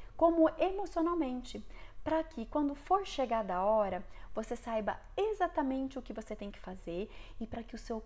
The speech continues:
corpo e a sua mente respondam de maneira adequada,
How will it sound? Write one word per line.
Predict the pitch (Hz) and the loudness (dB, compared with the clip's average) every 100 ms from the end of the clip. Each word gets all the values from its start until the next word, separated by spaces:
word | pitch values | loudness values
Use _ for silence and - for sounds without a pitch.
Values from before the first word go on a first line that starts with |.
| - | -2
corpo | 277 277 285 - 262 | 0 0 -2 -6 -10
e | 233 | -8
a | 240 | -8
sua | - 247 | -6 -4
mente | 240 214 208 220 - - | -4 -4 -6 -8 -10 -10
respondam | 226 233 - 226 226 247 247 214 | -10 -10 -10 -6 -4 -4 -6 -6
de | 214 226 | -8 -6
maneira | 226 233 233 233 - - | -4 -2 -2 -4 -10 -12
adequada, | 269 262 262 262 196 190 180 202 | -10 -6 -6 -6 -8 -8 -8 -8